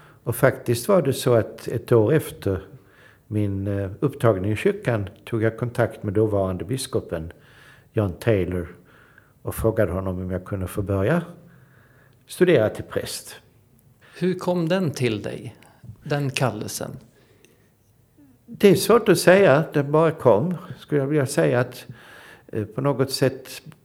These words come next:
Speaker 1: blev Gud viktigare och viktigare för mig och, eh, det andra liksom försvann mer i bakgrunden. Och att, eh, jag ville ge hela mitt liv.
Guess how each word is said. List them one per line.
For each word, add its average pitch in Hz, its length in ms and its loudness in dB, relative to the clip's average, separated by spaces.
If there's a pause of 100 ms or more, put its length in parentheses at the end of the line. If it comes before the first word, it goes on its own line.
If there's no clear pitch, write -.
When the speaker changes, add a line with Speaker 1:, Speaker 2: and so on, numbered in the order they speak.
(140)
Speaker 1:
blev 110 360 -4
Gud 120 260 2
viktigare 107 540 -2
och 107 120 0
viktigare 120 360 -4
för - 140 -6
mig 113 340 -2
och, 107 280 -6 (540)
eh, 95 240 -8 (440)
det 135 100 2
andra 117 400 4
liksom 113 560 0 (100)
försvann 135 580 0 (960)
mer 123 180 2
i 123 80 2
bakgrunden. 123 720 0 (840)
Och 123 200 0
att, - 340 -10
eh, 113 300 -2 (760)
jag 113 120 -4
ville 117 240 -2
ge 110 220 0
hela 107 320 0
mitt 107 280 -6
liv. 135 340 0